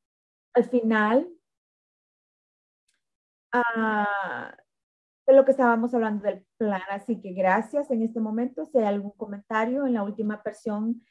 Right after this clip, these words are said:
eh, porción del plan de operaciones, por favor, levante su mano virtual. Adicionalmente, vamos a pedir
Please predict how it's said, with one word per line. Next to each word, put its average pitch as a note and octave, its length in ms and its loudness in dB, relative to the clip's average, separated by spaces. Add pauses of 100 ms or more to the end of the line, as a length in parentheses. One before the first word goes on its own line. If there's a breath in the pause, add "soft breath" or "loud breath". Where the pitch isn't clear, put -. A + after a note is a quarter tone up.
(200 loud breath)
eh, A3+ 180 6
porción A3+ 640 0
del A3+ 260 2
plan G#3 360 -2
de A3+ 80 2
operaciones, A3 640 -2
por C#4+ 140 -8
favor, G#3+ 280 0
levante G#3 1000 -4
su - 260 -6
mano G3+ 260 -2
virtual. A#3 580 2
Adicionalmente, G#3 840 -6
vamos G#3+ 340 -4
a F#3+ 80 -10
pedir G#3 480 -6